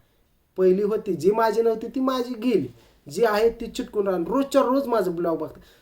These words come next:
सोमा दादाचा व्हिडिओ बघण्यासाठी अपडेट, बापरे, लाईट नसलं तर संध्याकाळी बघतात, शेजारीकडे जातात काय करतात, बॅलन्स नसलं तर काय,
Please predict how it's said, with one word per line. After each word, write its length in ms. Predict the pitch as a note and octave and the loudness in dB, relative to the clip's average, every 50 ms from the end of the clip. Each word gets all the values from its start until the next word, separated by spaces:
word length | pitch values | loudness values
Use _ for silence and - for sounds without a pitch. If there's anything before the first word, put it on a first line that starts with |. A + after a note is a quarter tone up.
| _ | _
सोमा 260 | - G#3 A3 A3 A3 | -8 -6 -4 -2 -2
दादाचा 420 | G#3+ A3+ A3 G#3+ G#3 G#3+ G3+ G#3+ G#3+ | 0 0 0 2 2 0 0 -2 -2
व्हिडिओ 280 | G#3 G3 G3+ G3 F#3+ | 0 0 2 2 2
बघण्यासाठी 500 | F3+ F#3 F#3 F3 F3 F3 E3+ - F3 - | 0 0 -2 -2 -2 -6 -8 -10 -8 -8
अपडेट, 420 | D#3+ E3 F3 E3 - - F3 E3 C#3+ C#3+ | -6 -6 -6 -6 -6 -8 -8 -8 -6 -6
बापरे, 480 | D3 E3 E3 D3+ - - D#3+ D#3+ E3 D3+ - - | -4 -4 -4 -4 -8 -8 -6 -4 -4 -4 -6 -6
लाईट 300 | D#3+ E3+ F#3+ F#3+ F#3 F#3 | -4 -2 0 0 0 0
नसलं 280 | F#3 F#3 F#3 F#3 - F3 | 0 0 0 -2 -4 -8
तर 40 | E3+ | -6
संध्याकाळी 440 | - - G3 G3 F#3+ F#3+ F#3+ F#3 F#3 | -4 -4 -2 -2 -2 0 0 0 -2
बघतात, 300 | F#3 F#3 - - F#3 F#3+ - - _ _ _ _ _ _ | -2 -4 -6 -8 -8 -8 -10 -14 _ _ _ _ _ _
शेजारीकडे 600 | - - G#3+ G#3 F#3+ G3 F#3+ F#3+ F#3 F#3 F#3+ F3+ | -8 -4 -2 0 2 2 2 0 0 -2 -2 -2
जातात 400 | F3+ F#3+ F#3 F#3 F#3+ F#3 F#3 F#3 - - | -2 -2 -2 0 0 0 0 -2 -4 -8
काय 200 | F#3 F3+ F3+ F3+ | -6 -6 -6 -4
करतात, 360 | F3+ F3+ E3+ E3 - F3 F3 F3 | -6 -6 -8 -8 -8 -8 -6 -4
बॅलन्स 360 | F3 F3+ F#3 F#3 F3+ E3+ - - | -2 0 0 0 0 -4 -6 -6
नसलं 280 | F3 E3+ - - E3+ E3 | -8 -8 -8 -8 -10 -10
तर 180 | E3+ E3+ E3 | -8 -8 -10
काय, 340 | D#3+ - E3 D#3+ E3 E3+ E3+ | -8 -6 -6 -6 -6 -6 -8